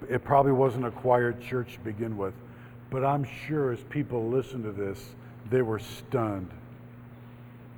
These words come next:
So the third section we're gonna go over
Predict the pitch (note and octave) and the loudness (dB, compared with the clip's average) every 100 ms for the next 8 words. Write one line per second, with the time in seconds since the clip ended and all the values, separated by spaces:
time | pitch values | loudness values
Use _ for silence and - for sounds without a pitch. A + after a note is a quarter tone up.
0 | - - - - - - - - - - | -18 -20 -18 -18 -18 -18 -18 -18 -18 -18
1 | - - - - - - - D#3+ D#3+ D#3 | -18 -18 -18 -18 -18 -18 2 8 10 10
2 | - G3+ F#3+ - E3+ - D#3 D3 C#3 B2+ | 12 12 12 8 8 8 2 4 4 4
3 | B2 B2+ B2 B2+ | 6 4 2 -2